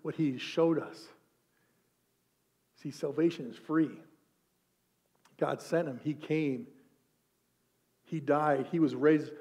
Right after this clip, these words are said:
raised from the dead and ascended back to heaven. And we have that bridge back to home, our true home. But he says, "If you love me, you'll obey me." There's no works in that. That's just living a life,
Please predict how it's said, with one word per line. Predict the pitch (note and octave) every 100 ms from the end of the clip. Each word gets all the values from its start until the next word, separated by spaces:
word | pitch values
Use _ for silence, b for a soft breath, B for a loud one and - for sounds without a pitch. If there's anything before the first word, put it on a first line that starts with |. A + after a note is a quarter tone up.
| -
raised | D3+ F3+ F3+
from | D3+
the | C3+
dead | D#3 E3+ D#3 B -
and | C#3 D#3
ascended | D3 - - E3+ D#3
back | D#3+ D#3+
to | D#3+
heaven. | C3 E3+ E3+ D3+ B -
And | D3+ C3+ B
we | F3+
have | D#3+ E3
that | D#3 C#3+ C3+
bridge | E3+ F3 A#2+ B2
back | D#3+ D#3 -
to | -
home, | - F3 E3 C3+ C#3+ - _ _ _ _ _ _ _ _ -
our | -
true | - - E3
home. | - F3 E3 C#3+ A#2+ - - _ _ _ _ _ _ _
But | -
he | B2
says, | D#3+ C3
"If | -
you | C3+
love | C3 F#3+ G#3+
me, | C#3 C3
you'll | C3+
obey | C3 A#2+ C#3 F3 G3
me." | A3+ - - _ _ _ _ _ _ _ _ _ _ _
There's | C#3
no | D#3
works | D#3 C#3 E3+ E3+ -
in | B2+
that. | E3+ - - _ _ _ _ _ -
That's | C3+ -
just | D3+ A#2+
living | C3 D#3 C#3+
a | C3
life, | B2 D3 D#3